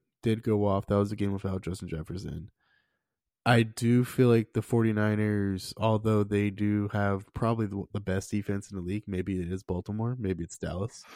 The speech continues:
you can find holes in the defense, and you can, you know, get a player that has a spark, you know, with a good enough offense. And I do feel like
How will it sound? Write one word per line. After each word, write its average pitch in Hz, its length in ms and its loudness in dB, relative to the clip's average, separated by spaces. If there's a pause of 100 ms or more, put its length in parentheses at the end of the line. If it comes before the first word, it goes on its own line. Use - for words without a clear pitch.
(1120)
you 127 400 2
can 131 1120 4 (1040)
find 113 840 2
holes 101 760 0
in 90 200 -4
the 90 80 -6
defense, 87 920 -8
and 92 840 0
you 98 220 -2
can, 98 760 -2 (300)
you 107 100 -2
know, 90 280 -2
get 98 240 -2
a 92 60 -2
player 92 360 -2
that 90 180 -4
has 92 260 -2
a 95 60 -8
spark, 85 580 -6
you 92 100 -6
know, 92 160 -2
with 107 280 0
a 117 60 2
good 107 280 0
enough 101 340 -2
offense. 90 440 -4
And 104 140 0
I 104 80 2
do 110 260 0
feel 110 360 2
like 92 560 -2